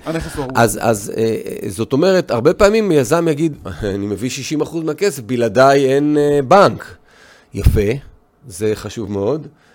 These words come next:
Speaker 2: אבל אם אתה שם מהכסף שלך, זה יותר טוב. ועכשיו יש עוד שאלה. נניח שמדובר ביזם שהיה לו כסף, והוא מצא עסקה, ואחר כך עוד עסקה,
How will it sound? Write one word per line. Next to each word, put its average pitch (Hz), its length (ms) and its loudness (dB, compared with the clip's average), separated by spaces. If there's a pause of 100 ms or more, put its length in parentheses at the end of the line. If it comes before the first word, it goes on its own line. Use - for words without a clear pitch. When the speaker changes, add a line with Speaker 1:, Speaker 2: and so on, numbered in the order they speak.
(280)
Speaker 2:
אבל 139 280 2
אם 240 180 0
אתה 226 160 -2
שם 190 280 -4
מהכסף 151 460 -8
שלך, 123 280 -6 (840)
זה 110 180 0
יותר 202 360 4
טוב. 120 300 -4 (520)
ועכשיו 220 220 0
יש 247 100 0
עוד 240 160 6
שאלה. 104 320 0 (400)
נניח 220 260 2
שמדובר 175 440 2
ביזם 113 540 0
שהיה 127 560 0
לו 233 140 6
כסף, 104 500 -6
והוא 143 140 -4
מצא 147 240 0
עסקה, 110 520 -4 (160)
ואחר 110 220 -6
כך 127 80 -10
עוד 123 180 -4
עסקה, 101 200 -8